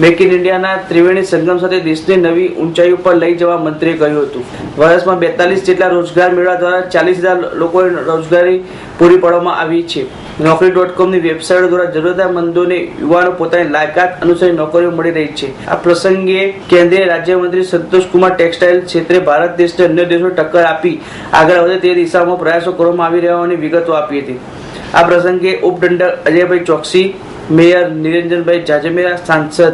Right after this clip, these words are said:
દર્શન-, દર્શનાબેન જરદોશ, ધારાસભ્ય સંગીતા પાટીલ, ટેક્સટાઇલ કમિશનર કિરણ સોની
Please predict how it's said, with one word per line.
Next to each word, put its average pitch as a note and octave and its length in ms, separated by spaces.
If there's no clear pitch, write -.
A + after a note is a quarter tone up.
દર્શન-, D#3+ 640
દર્શનાબેન E3 540
જરદોશ, D#3 380
ધારાસભ્ય F3 540
સંગીતા E3+ 380
પાટીલ, F3 460
ટેક્સટાઇલ E3 400
કમિશનર F3 420
કિરણ E3 260
સોની F3 500